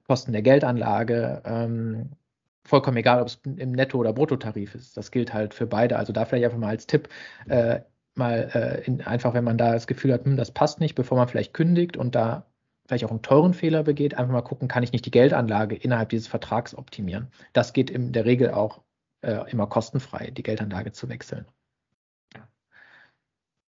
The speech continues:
Speaker 2: Wie siehst du denn so, ähm, die, die Zukunft? Also jetzt zur Zeit dominiert ja einfach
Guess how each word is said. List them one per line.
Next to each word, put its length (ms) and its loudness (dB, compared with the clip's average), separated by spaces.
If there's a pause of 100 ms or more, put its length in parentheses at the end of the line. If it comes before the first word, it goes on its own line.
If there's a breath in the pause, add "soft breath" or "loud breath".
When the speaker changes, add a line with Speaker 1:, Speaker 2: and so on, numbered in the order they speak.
(220)
Speaker 2:
Wie 60 -2
siehst 240 -2
du 60 8
denn 160 8
so, 360 4
ähm, 640 -2 (420)
die, 580 -4 (520)
die 80 -4
Zukunft? 480 2
Also 180 2
jetzt 280 2
zur 140 2
Zeit 300 2
dominiert 400 4
ja 100 0
einfach 420 -4